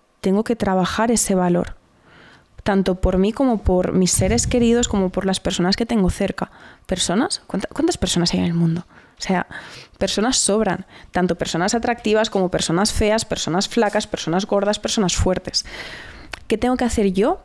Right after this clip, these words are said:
para valorarme a mí? En primer lugar, entender que yo soy quien soy. Aceptarme. O sea, primero yo creo que viene una fase de aceptación. Esto es lo que soy, he nacido así, he nacido aquí, esto es lo que hay.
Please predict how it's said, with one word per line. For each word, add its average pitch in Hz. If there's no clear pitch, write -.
para 190
valorarme 180
a 175
mí? 180
En 180
primer 214
lugar, 294
entender 247
que 208
yo 190
soy 240
quien 180
soy. -
Aceptarme. 175
O 185
sea, 180
primero 214
yo 254
creo 240
que 220
viene 208
una 202
fase -
de 233
aceptación. -
Esto 185
es 170
lo 165
que 180
soy, 320
he 180
nacido 175
así, 269
he 190
nacido 180
aquí, 254
esto -
es 185
lo 175
que -
hay. -